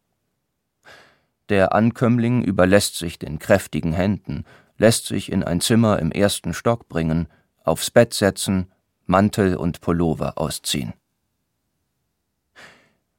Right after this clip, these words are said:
Wilhelm Opitz, so stellt sich der Mann vor, wobei er mit dem Finger auf seine Brust deutet, legt ihm ein wollendes Plaid um,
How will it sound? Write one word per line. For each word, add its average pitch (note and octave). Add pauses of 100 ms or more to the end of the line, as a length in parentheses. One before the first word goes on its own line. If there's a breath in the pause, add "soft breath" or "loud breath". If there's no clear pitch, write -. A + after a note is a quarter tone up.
(180)
Wilhelm B2
Opitz, - (340)
so G2+
stellt G2+
sich G2
der E2+
Mann F#2+
vor, A2 (240 loud breath)
wobei -
er B2
mit A#2
dem G2
Finger C3
auf -
seine G#2
Brust -
deutet, D#2+ (420 soft breath)
legt C3
ihm C#3+
ein G#2
wollendes G#2+
Plaid C#3+
um, -